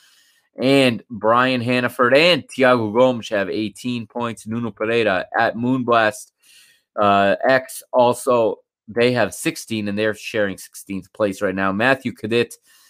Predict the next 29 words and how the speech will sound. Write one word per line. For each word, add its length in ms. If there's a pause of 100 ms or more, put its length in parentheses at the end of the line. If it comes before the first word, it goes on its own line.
(260)
Zachary 400
Grimes, 720
the 80
P 240
T 180
B 160
Media 320
Network, 480
those 300 (180)
three. 560 (400)
Eighteenth 640
place 400
right 200
now, 420 (180)
fighting 320
off 240
relegation, 720 (680)
uh, 300
with 160
fifteen 440
points. 340
And 100
in 120
the 100
relegation 680
zone 280
is 200
yours 360
truly 580